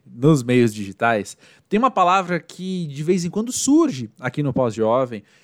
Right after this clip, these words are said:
que é uma palavra muito comum do nosso tempo, que é bolhas, né? Quando a gente fala principalmente de redes sociais, e aí a gente entra, pode falar até de algoritmo, né? Quando a gente pensa nessas coisas, em como,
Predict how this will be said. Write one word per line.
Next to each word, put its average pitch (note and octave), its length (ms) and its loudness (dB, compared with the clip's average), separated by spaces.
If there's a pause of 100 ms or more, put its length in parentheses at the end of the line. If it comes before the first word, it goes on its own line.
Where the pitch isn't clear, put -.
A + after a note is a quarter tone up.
(100)
que - 100 -6
é G3 40 0
uma G3+ 80 -2
palavra F#3+ 260 2
muito G3+ 220 2
comum E3+ 560 2
do C3+ 120 -2
nosso C#3 360 -2
tempo, E3+ 440 -8
que G3 100 -4
é G3 80 2
bolhas, C3 680 0 (200)
né? A2 220 -2 (140)
Quando G#2 120 -4
a G2+ 40 0
gente G#2 160 -8
fala A2+ 100 -4
principalmente A#2+ 340 -10
de A2 120 -20
redes G#2 240 -10
sociais, C3 720 2
e G#2+ 80 -4
aí E3 280 0 (280)
a G#2+ 60 -20
gente G#2 160 -14
entra, A2 160 -10 (160)
pode G#2+ 180 -10
falar A2 140 -6
até A2+ 160 -6
de A2+ 80 -6
algoritmo, A#2+ 600 -2
né? G2+ 120 -4
Quando F#2+ 140 -8
a F#2+ 40 -6
gente G2 180 -16
pensa G2 200 -12
nessas G2 180 -18
coisas, G#2 400 -8 (300)
em G#2+ 100 -18
como, A#2 520 -4